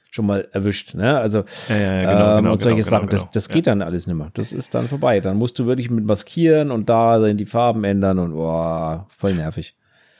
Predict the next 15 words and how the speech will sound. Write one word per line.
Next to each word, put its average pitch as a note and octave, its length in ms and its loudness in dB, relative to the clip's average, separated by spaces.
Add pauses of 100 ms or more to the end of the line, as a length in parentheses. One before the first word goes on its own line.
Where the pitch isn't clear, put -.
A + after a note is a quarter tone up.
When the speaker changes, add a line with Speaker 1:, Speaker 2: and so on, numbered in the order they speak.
Speaker 2:
Aber - 180 0
jetzt - 180 -2
kleine G2+ 200 2
Korrektur G2+ 420 0
meinerseits. G2 640 -2 (100)
Ich - 180 -8
glaube, A2 320 0
in G#2+ 120 -4
der G2+ 140 2
Situation A#2 520 0
damals A#2 380 0
hätte A2+ 160 -2
mir G#2+ 280 2
irgendwie A2 460 0
ein, G2 680 -4